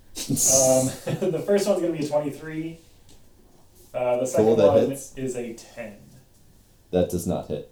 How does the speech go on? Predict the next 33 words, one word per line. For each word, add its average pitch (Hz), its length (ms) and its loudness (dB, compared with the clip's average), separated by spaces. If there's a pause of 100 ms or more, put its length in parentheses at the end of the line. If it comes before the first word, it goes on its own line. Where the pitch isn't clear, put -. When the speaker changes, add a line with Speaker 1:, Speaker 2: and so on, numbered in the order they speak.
(180)
Speaker 1:
Okay, 110 160 -8
so 139 120 -18
the 135 60 -16
first 175 240 -6
one 151 120 -8
will 147 120 -6
be 131 320 -4
thirteen 131 760 -12
damage. - 760 -18 (120)
Force 123 280 -10
damage. - 560 -20 (2500)
Speaker 2:
Uh, 95 440 6 (1200)
you 104 180 -2
hit 131 200 2
it. - 320 -6 (600)
You 117 460 8 (320)
cast 151 380 2
your 135 100 2
bolts 120 340 2
at 120 100 -4
the 107 60 -8
bugbear. 113 580 2
One 113 300 -2
of 110 100 -2
them 101 200 0
lands 92 760 -2 (220)
on 87 200 -2
the 85 60 -6
ground 92 400 0
in 82 120 -4
front 101 260 0
of 95 80 0
him 98 240 -2